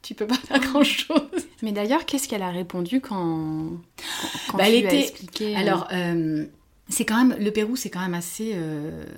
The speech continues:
Speaker 1: Bon, c'était, il y a vingt-cinq ans, quand même assez conservateur, c'est-à-dire que lui, il est français, elle, elle était péruvienne, elle faisait des études d'art,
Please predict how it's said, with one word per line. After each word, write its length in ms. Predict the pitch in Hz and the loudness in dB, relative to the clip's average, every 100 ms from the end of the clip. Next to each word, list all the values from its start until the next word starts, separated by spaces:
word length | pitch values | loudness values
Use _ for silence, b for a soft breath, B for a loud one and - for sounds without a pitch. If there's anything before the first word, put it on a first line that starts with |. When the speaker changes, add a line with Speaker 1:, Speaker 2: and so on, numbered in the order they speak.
| - | -10
Speaker 1:
Bon, 160 | 143 - _ _ - | -10 -10 _ _ -14
c'était, 640 | - 175 - - 170 262 _ _ | -8 -8 -8 -6 -4 -6 _ _
il 40 | 160 | -10
y 40 | |
a 20 | |
vingt-cinq 400 | 156 151 151 151 | -8 -6 -6 -6
ans, 100 | 208 - | -8 -6
quand 100 | 175 | -2
même 140 | 170 165 | -2 -4
assez 260 | 175 - | -8 -8
conservateur, 680 | 208 185 185 170 160 180 254 | -6 -6 -6 -4 -4 -2 -4
c'est-à-dire 340 | - 156 156 165 | -4 -6 -6 -8
que 380 | 165 151 151 151 | -6 -4 -4 -2
lui, 240 | 175 214 | -2 -2
il 120 | 165 | -2
est 60 | 151 | -6
français, 600 | - 156 - 226 247 - | -6 -8 -4 -4 -2 -4
elle, 200 | 175 180 | -6 -6
elle 120 | 170 151 | -4 -6
était 220 | 151 151 | -6 -6
péruvienne, 500 | 147 151 156 180 240 | -6 -4 -4 -2 -2
elle 80 | 180 | -4
faisait 200 | 160 151 | -8 -8
des 180 | 160 | -6
études 280 | 156 - 135 | -8 -8 -10
d'art, 380 | 135 202 262 170 | -6 -4 -4 -8